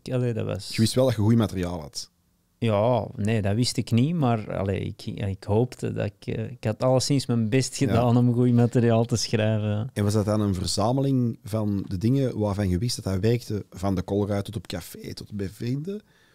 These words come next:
Speaker 2: Of
Speaker 1: heb
Speaker 2: was dat ook echt geschreven zoals je het nu schrijft?
Speaker 1: Dat is geschreven zoals ik het nu schrijf, ja. Ja.
Speaker 2: Straf.
Speaker 1: Ja.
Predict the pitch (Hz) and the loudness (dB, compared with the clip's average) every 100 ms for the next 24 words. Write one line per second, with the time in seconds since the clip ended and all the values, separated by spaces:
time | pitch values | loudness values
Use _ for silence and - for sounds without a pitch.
0 | - - 120 101 156 143 - 110 - - | -4 0 2 2 0 -2 -6 -6 -6 -4
1 | 139 165 170 120 104 - 90 131 151 - | -2 -2 0 -2 -2 -4 -4 -4 -4 -8
2 | 85 - - - _ _ _ _ _ _ | -14 -14 -20 -20 _ _ _ _ _ _
3 | _ _ _ _ _ _ _ _ _ _ | _ _ _ _ _ _ _ _ _ _
4 | 127 123 - 131 - 127 135 143 143 143 | -2 -2 -2 -6 -4 0 0 0 0 0
5 | 131 127 - 135 135 - 120 110 - - | -2 -4 -6 -2 -2 -2 -4 -4 -6 -10
6 | 120 110 - _ _ - - _ _ _ | -8 -6 -8 _ _ -16 -16 _ _ _
7 | _ _ _ _ _ _ - - 92 - | _ _ _ _ _ _ -10 -8 -6 -8
8 | - - _ _ _ - 123 101 | -8 -18 _ _ _ -8 -4 -4